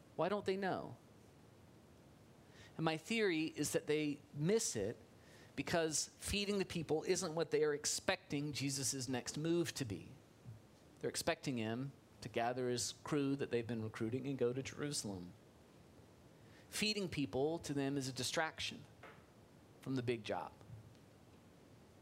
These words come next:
And so, Jesus corrects their expectations. And after he corrects their expectations, we can ask the follow-up question, which is,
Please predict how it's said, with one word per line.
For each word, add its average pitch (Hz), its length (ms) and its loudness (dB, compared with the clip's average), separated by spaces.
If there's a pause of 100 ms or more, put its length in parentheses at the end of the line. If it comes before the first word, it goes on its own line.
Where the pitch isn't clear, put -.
(840)
And 139 80 -2
so, 165 460 2 (400)
Jesus 151 320 -2
corrects 147 480 0
their 143 180 2
expectations. - 920 -4 (1400)
And 135 80 0
after 156 260 -2
he 139 80 -2
corrects - 340 -2
their 123 120 0
expectations, - 720 -4
we 123 60 -6
can 120 120 -4
ask 117 320 -4
the 123 60 -12
follow-up 160 400 0
question, 110 400 -6
which 107 140 -10
is, 113 220 -6